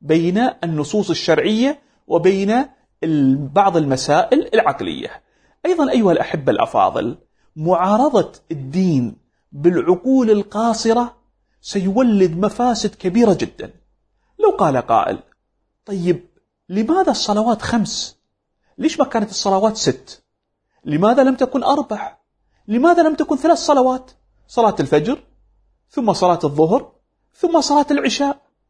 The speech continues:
خاصة وأن الناس عندها أعمال وأشغال واقتصاد عالمي وسفر وغير ذلك،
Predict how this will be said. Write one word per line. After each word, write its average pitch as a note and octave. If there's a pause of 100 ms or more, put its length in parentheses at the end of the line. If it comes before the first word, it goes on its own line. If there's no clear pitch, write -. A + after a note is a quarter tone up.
(200)
خاصة B3
وأن G3+
الناس E3+
عندها D3
أعمال A3+
وأشغال A3
واقتصاد C3+
عالمي A#3+
وسفر A#3
وغير G#3+
ذلك، G#3+